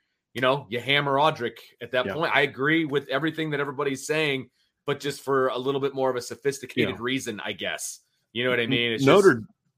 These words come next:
Speaker 2: yeah, and Notre Dame in that, in that moment, Vince, they had run for a hundred twenty-three yards in the, in the, in the half.
Speaker 1: Yeah.
Speaker 2: And if you really look at that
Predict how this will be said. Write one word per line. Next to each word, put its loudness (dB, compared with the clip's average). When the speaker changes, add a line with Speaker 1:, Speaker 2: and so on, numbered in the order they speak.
Speaker 2:
yeah, 4
and 0
Notre 6
Dame 4
in 2
that, 2
in -2
that 2
moment, 0
Vince, -2
they 0
had 2
run 2
for -8
a -8
hundred -2
twenty-three -4
yards -4
in -6
the, -10
in -8
the, -10
in -10
the -10
half. -12
Speaker 1:
Yeah. -2
Speaker 2:
And 4
if -2
you 2
really 8
look 4
at -2
that 6